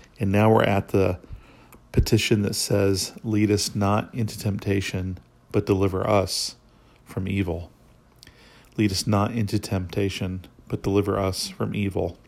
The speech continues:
Um, this is actually a tough one to interpret. Here's why. Um, what I just quoted is the traditional translation. Um, our, our parish is an Anglican parish, and so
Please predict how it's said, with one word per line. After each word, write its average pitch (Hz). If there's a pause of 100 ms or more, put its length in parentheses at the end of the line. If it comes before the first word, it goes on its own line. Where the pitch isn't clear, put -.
(960)
Um, 104
this 147
is 185
actually 123
a 104
tough -
one 107
to 101
interpret. 95 (400)
Here's 156
why. 98 (600)
Um, 101 (220)
what 110
I 110
just 117
quoted 101
is 98
the 104
traditional 110
translation. 104 (760)
Um, 98
our, 104 (240)
our 113
parish 104
is 101
an 101
Anglican 107
parish, 95
and 98
so 95